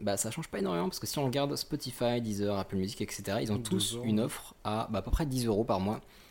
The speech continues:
Speaker 1: Donc c'est vraiment ultra similaire et ça change pas grand-chose pour les utilisateurs. Il y en a quelques-uns qui commencent à se,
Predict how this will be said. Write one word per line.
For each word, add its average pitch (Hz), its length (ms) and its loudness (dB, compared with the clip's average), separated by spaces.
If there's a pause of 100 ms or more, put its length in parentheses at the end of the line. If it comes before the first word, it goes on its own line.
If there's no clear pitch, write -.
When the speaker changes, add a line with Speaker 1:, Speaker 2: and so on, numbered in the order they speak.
(100)
Speaker 1:
Donc 95 100 -4
c'est - 80 0
vraiment 110 300 0
ultra 147 320 0
similaire 117 420 2
et 104 60 -2
ça 87 100 -2
change 95 220 -6
pas 127 160 -2
grand-chose 113 320 -2
pour 123 100 -2
les 98 80 2
utilisateurs. 104 640 -2 (400)
Il 95 60 0
y 95 40 4
en 98 180 4
a 92 100 2
quelques-uns 131 480 2
qui - 100 -10
commencent 110 320 2
à 104 60 -2
se, 87 760 0